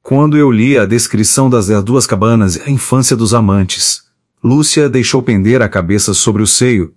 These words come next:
cruzou as mãos nos joelhos, dobrando o talhe, como a estatueta da Safo de Pradier, Paia Tanda, cópia miada em marfim e porcelana. De repente a voz atou num suspiro.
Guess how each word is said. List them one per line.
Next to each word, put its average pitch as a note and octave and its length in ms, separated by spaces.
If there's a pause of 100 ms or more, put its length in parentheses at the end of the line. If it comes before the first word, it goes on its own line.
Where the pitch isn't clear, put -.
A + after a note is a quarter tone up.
cruzou C3 400
as G#2 140
mãos A#2+ 420
nos A2+ 160
joelhos, A2 540
dobrando A2+ 480
o G#2 80
talhe, D#2+ 440 (120)
como D#3 200
a - 20
estatueta A2+ 520
da G#2+ 120
Safo A#2 480
de F2+ 100
Pradier, G#2 580
Paia G#2+ 380
Tanda, A#2+ 480
cópia B2 400
miada G2+ 380
em A2+ 80
marfim A2 480
e A#2+ 60
porcelana. F#2+ 680 (600)
De C3 100
repente B2+ 460
a G#2+ 40
voz G#2+ 300
atou G#2+ 240
num G2+ 180
suspiro. F#2 540